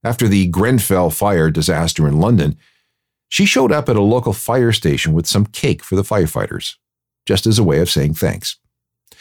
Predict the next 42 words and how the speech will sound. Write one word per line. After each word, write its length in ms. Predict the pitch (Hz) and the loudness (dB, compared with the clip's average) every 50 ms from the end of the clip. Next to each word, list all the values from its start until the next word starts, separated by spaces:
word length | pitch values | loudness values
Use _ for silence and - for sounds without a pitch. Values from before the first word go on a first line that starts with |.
| - - - - - | -18 -18 -16 -12 -4
And 100 | - 135 | -2 0
then 120 | 143 143 156 | 2 4 4
there's 160 | 165 156 - | 4 2 2
Lizzo, 540 | 135 143 160 214 214 123 127 92 - - - _ _ - | 2 2 2 4 4 2 0 -2 -4 -6 -12 _ _ -8
a 80 | 76 | -6
successful 500 | - - - - - 156 131 - - 117 | -4 -4 -2 -2 -2 -2 0 -2 -2 -2
singer 340 | 104 - 131 127 113 101 98 | -2 0 2 2 2 2 2
and 100 | 92 87 | 2 2
rapper 380 | 101 123 131 - - 101 92 90 | 0 -2 -2 -2 0 0 0 2
who 100 | 92 95 | 2 2
has 120 | 98 - | 2 0
probably 520 | - - - 139 170 156 123 98 98 101 | -2 -6 -4 -2 0 0 0 2 2 2
done 240 | 98 82 104 104 107 | 2 2 2 2 4
more 200 | 98 95 104 107 | 4 4 4 2
for 140 | 95 - 85 | 0 0 0
body 380 | 78 73 92 98 107 107 101 95 | 0 0 0 0 2 2 0 0
positivity 680 | - 104 98 92 90 87 78 - 127 120 95 90 87 | 0 -2 -2 0 0 -2 0 0 0 2 2 2 2
than 180 | 80 92 92 | 2 2 2
anyone 340 | 95 104 113 117 110 110 104 | 2 2 2 4 4 2 2
else 260 | 107 123 175 160 - | 2 0 0 0 0
in 60 | - 87 | 0 0
the 40 | |
last 280 | 69 65 60 50 - - | 0 -2 -4 -4 -6 -6
couple 240 | - - - - 60 | -4 -6 -6 -6 -6
of 100 | 58 - | -6 -6
decades. 480 | 60 - - - 52 50 50 - - _ _ _ _ _ _ _ _ _ _ - | -8 -8 -8 -8 -10 -10 -8 -10 -12 _ _ _ _ _ _ _ _ _ _ -4
And 140 | 135 127 113 | -2 2 2
we 80 | 110 | 2
can't 260 | 92 - 131 113 - | 2 0 -2 -2 0
not 320 | - 90 92 92 107 - - | 0 0 2 0 -2 -2 0
mention 420 | 92 87 80 78 - 85 82 82 | 0 0 2 2 2 2 2 2
Beyoncé, 640 | 73 90 90 98 107 143 131 - - - 50 - - _ - | 2 2 2 2 2 2 0 0 0 -4 -4 -6 -12 _ -8
who 140 | 69 67 | -6 -6
is 140 | 64 58 - | -6 -6 -8
probably 500 | - - - - 98 92 92 80 87 85 | -10 -8 -4 -2 0 0 2 2 2 2
the 100 | 78 80 95 | 2 4 2
most 260 | 110 107 95 - - | 2 2 0 -2 -4
powerful 420 | - - 101 98 101 - - 85 | -4 -4 -2 -2 -2 0 0 0
woman 280 | 78 76 78 76 73 73 | 2 2 2 2 2 4
in 100 | 78 78 | 4 2
music 320 | 78 69 65 60 73 - | 2 0 0 -4 -4 -4
today. 380 | - - 80 98 95 78 - | -2 0 0 2 0 0 -4